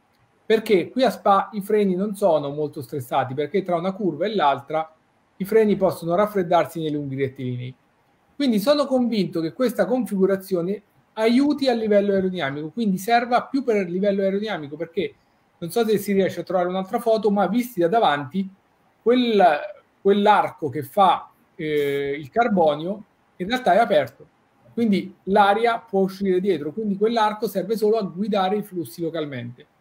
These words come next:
Sappiamo che le prese di freni vengono sfruttate sistematicamente per essere elementi aerodinamici più che per raffreddare i freni. E in questo caso penso che, eh, anche,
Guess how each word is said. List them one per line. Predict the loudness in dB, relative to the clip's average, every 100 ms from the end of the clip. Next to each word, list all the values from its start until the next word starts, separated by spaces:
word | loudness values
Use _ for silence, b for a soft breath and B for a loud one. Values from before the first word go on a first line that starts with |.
| _ b b
Sappiamo | -8 0 2 2
che | 0
le | 0
prese | 0 -2
di | -2
freni | 0 0 0
vengono | -2 -2 -6
sfruttate | -8 -6 2 2 2 -4
sistematicamente | -6 -6 -2 -2 -2 -4 -6 -6 -6 -6 -8 _ _ _ _ _ _
per | 8 8 8 2 -2 _
essere | 2 2 2 -2 2
elementi | 2 0 -4 -2
aerodinamici | -2 -2 -2 -4 -4 -8 -14
più | -12 -12
che | -12
per | -8 -4
raffreddare | -4 -6 -4 -2 -4
i |
freni. | -8 -16 -20 -20 _ _ _ _ -6
E | -6 -6
in | -6
questo | 0 0 0
caso | 0 0 0
penso | 0 -2 -2 -2
che, | -2 -4
eh, | -6 -2 -2
anche, | -2 -6 -6 -8